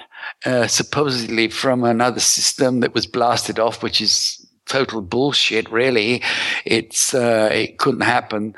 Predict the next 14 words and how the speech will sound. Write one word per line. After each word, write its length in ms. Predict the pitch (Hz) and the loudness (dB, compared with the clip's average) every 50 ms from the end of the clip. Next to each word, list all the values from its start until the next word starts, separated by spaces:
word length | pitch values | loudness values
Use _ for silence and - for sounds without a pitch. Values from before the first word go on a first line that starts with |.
| - - - - - - - _ - - | -10 -8 -6 -6 -6 -6 -8 _ -4 -2
Uh, 260 | 120 117 117 113 - - - | 0 2 2 2 0 -2 -4
it 240 | - 120 - - - | -6 -6 -6 -6 -6
was, 300 | - 127 127 120 - - - | -6 -6 -6 -6 -8 -6 -4
it 220 | - - - - | -4 -4 -4 -2
came 300 | - - 185 175 190 185 | -2 0 2 2 2 2
here 460 | 151 156 156 147 147 143 147 147 127 - _ _ _ _ _ _ _ _ _ _ _ _ _ _ _ _ _ _ _ - 123 117 | 2 2 2 2 2 2 0 -2 -4 -8 _ _ _ _ _ _ _ _ _ _ _ _ _ _ _ _ _ _ _ -10 -8 -2
damaged, 720 | 104 135 117 104 87 82 80 76 - - - - - - - _ _ _ _ _ _ _ _ _ _ _ _ _ _ - - - | 0 2 2 0 0 -4 -8 -4 -2 -2 -2 -2 -2 -8 -16 _ _ _ _ _ _ _ _ _ _ _ _ _ _ -12 -4 -2
completely 500 | 127 120 110 - 131 135 127 95 117 - | -2 0 0 0 0 0 0 0 -4 -2
damaged. 760 | - 110 85 - - 80 - - - - - - - - | 0 0 0 0 -2 -8 -2 0 0 0 0 -2 -6 -6
The 280 | - 110 110 107 110 104 | -4 -2 -2 0 -2 -4
captain 480 | - - 143 139 - - - 135 131 123 | -4 -2 -2 -2 -2 -4 -6 -4 -2 -2
of 100 | 113 110 | -4 -2
the 80 | - | -2
ship, 500 | - - - 160 151 139 135 - - - | 0 0 2 2 2 2 0 -2 -8 -20